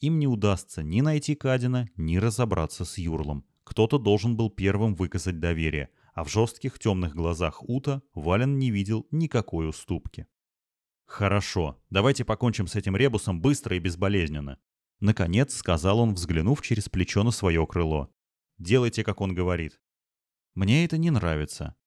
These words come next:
заметила Анник. С такой же интонацией она могла бы говорить о пересоленном супе. «Мне тоже»,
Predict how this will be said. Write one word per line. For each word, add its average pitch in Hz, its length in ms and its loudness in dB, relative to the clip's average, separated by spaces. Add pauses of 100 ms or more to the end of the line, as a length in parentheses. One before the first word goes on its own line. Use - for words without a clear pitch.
(420)
заметила 95 560 0
Анник. 82 400 -4 (160)
С - 80 -18
такой 123 240 2
же 95 140 2
интонацией 90 720 -2
она 95 280 -2
могла 107 340 0
бы 113 120 0
говорить 101 400 0
о 127 60 -2
пересоленном 87 640 -2
супе. 78 400 -6 (840)
«Мне 90 240 0
тоже», 76 400 2